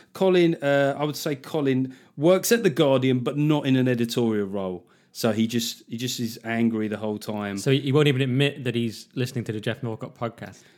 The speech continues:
Speaker 1: He won't. That's what we always presume that about one, one namers. I think he works in sales as well, advertising sales.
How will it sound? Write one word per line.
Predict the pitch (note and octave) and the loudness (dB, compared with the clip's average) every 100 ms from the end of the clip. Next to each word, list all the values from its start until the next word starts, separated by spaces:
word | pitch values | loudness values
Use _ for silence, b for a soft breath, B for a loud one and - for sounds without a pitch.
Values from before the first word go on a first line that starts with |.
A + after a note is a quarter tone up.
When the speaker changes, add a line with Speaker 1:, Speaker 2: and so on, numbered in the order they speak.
| b _ | b _
Speaker 1:
He | C3+ D3+ | 2 4
won't. | F#3 D3 | 6 6
That's | E3+ | 2
what | D#3 | 4
we | D#3 | 4
always | E3+ F3 | 6 4
presume | D#3+ D3 F3+ | 2 4 4
that | D3+ | 4
about | B2+ B2 | 2 0
one, | C#3 C3+ | 0 2
one | C#3 B2 C3 C#3 C3 | 0 -2 -4 0 2
namers. | C#3 B2+ A#2 - | 2 2 0 -2
I | |
think | C3 F#3+ F#3+ | 2 2 4
he | E3 | 2
works | D#3+ B2+ - | 2 0 0
in | B2+ | 0
sales | - - C#3 B2+ G#2+ G2 | -2 -4 -2 0 -2 -6
as | G2 B2 | -8 -4
well, | A2+ | -2
advertising | A2 A#2 A#2 B2 A2 G#2+ | -2 -4 -2 -4 -2 -2
sales. | B2+ A2+ | 0 -2